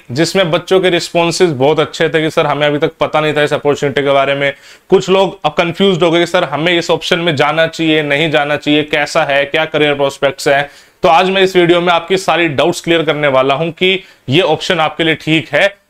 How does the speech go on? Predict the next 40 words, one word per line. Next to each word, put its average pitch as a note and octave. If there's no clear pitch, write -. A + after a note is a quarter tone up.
या C#3
नहीं C#3+
है, G3
क्या-क्या D#3+
चीजें C#3+
हैं, F3+
क्या-क्या E3+
एलिजिबिलिटी D3
क्राइटेरिया D3+
है, E3
कितना D#3
पैसा C3+
चाहिए C#3+
से D3
लेके C3+
सब G2
कुछ। -
ठीक D#3+
है E3+
जी, E3+
वीडियो D3+
को D#3
एंड D3
तक E3+
देखना, D#3
आपको D3+
जरूर C#3+
संतुष्टि C3+
मिलेगी। G2
अगर D#3
एक D3+
चीज E3
और F3+
वीडियो E3+
के F3+
स्टार्टिंग D#3
में D#3
बता C#3+
रहा C3+
हूं, F3